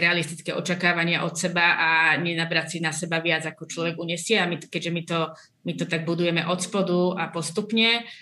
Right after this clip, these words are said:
tak, ehm, zatiaľ, zatiaľ toto, mm, není v našich kapacitách a silách, ehm, ale veríme, že, že raz bude, ehm, možno aj v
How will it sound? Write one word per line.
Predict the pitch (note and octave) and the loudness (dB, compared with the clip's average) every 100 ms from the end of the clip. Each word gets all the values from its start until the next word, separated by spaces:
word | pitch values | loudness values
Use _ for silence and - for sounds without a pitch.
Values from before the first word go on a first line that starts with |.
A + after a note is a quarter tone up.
| _ - | _ -2
tak, | D#3+ D3+ D3+ - | 0 2 0 -2
ehm, | E3+ E3+ E3 D#3+ D#3+ C#3+ - | 0 0 0 0 -2 -6 -8
zatiaľ, | - F3+ F3+ F#3 E3 | -4 -2 0 -2 -2
zatiaľ | F3+ F3+ F3+ E3 | -2 -2 -2 -2
toto, | E3+ D#3+ D#3+ D#3 D#3 | -4 -2 0 0 -2
mm, | D3 D#3 D#3 D3+ D#3 D#3+ E3 - F3+ | -4 -4 -4 -4 -4 -6 -8 -4 -2
není | E3+ | -2
v | E3+ | 0
našich | E3 - - | -2 -2 -4
kapacitách | D#3 D3+ D3 C#3+ D#3+ | -6 -6 -8 -8 -8
a | D3 | -8
silách, | D3+ D#3+ F#3 C4+ - - - - _ - | -6 0 2 0 -4 -14 -14 -16 _ -4
ehm, | D#3 D#3 D3+ D3+ D#3 | 0 0 0 -2 -4
ale | D#3+ E3 E3 | -2 -2 0
veríme, | E3+ E3+ E3 E3 | 0 0 0 -2
že, | D#3+ D#3 D3+ D3+ D3+ D#3 - _ _ _ | -2 0 0 0 -2 -4 -14 _ _ _
že | - F#3 E3 | -10 -2 2
raz | E3 E3+ E3 | 4 4 2
bude, | E3 C#3+ | 0 0
ehm, | C#3+ D3+ D#3+ D3+ D3 D3+ | -2 -4 -4 -4 -6 -6
možno | D#3+ E3 D#3+ D#3 | -8 -8 -6 -4
aj | |
v | D3+ | -2